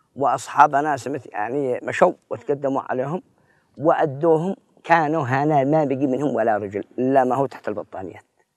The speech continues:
بس ديناهم وهم جثثهم من الذقة أذكرها قتله في صلب، هذا في، في اليمايم.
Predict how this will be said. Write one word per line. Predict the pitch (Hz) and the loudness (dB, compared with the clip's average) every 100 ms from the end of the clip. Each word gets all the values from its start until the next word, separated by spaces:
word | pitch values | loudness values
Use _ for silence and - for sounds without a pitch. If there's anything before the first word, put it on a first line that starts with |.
| _ _ _ _ _ - | _ _ _ _ _ -2
بس | 131 131 | 0 2
ديناهم | 127 139 143 147 - | 0 0 0 0 -2
وهم | 113 127 117 - | -2 0 0 -4
جثثهم | 127 127 165 - 156 - - - | -2 0 2 2 -2 -4 -18 -4
من | 131 | 0
الذقة | 135 123 131 156 - | 2 4 4 2 0
أذكرها | 120 107 131 147 - _ _ _ | -2 0 -2 0 0 _ _ _
قتله | 127 110 151 | -4 0 -2
في | 113 - | -2 -6
صلب، | 87 - - _ _ _ _ _ _ | -6 -8 -16 _ _ _ _ _ _
هذا | - 113 123 | 0 4 4
في، | 117 123 120 107 | 4 4 4 4
في | 92 - 123 127 | 0 -2 2 2
اليمايم. | 101 131 151 127 90 | 2 2 4 4 0